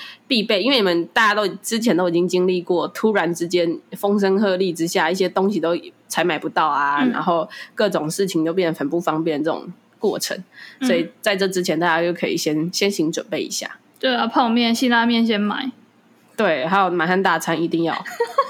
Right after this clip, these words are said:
Speaker 2: 但老实讲，解封，微解封之后，你，你会敢出门吗？
Speaker 1: 我觉得我还是会尽量减少欸。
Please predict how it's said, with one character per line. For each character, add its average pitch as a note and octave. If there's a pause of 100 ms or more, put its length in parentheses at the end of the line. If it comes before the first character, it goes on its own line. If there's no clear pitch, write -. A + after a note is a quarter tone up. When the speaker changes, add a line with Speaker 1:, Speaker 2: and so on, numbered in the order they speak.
(1500)
Speaker 2:
但 G#4+ (140)
老 C4+
实 C4
讲， A3+ (300)
解 B3
封， C#4+ (180)
微 C4
解 C4+
封 C4
之 C4
后， C4+
你， A3
你 A3
会 C4+
敢 A3
出 A#3+
门 A3+
吗？ - (1300)
Speaker 1:
我 G3
觉 G#3+
得 G3+
我 F3+
还 F3
是 G3+
会 G3
尽 F#3+
量 F3
减 C#3
少 -
欸。 F#3+